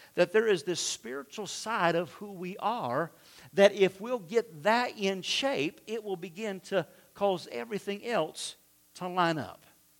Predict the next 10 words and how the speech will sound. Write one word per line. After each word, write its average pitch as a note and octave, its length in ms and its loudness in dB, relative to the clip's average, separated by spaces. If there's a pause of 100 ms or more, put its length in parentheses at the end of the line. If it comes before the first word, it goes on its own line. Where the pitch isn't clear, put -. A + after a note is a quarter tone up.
(300)
So B3 160 -2
let's C#4+ 200 2
talk A#3+ 240 -4
about E3+ 280 0
this D#3+ 140 -6
spiritual E3 480 -4
fitness, B2 420 -8
if B2+ 160 -6
you B2+ 80 -8
will. G2+ 220 -12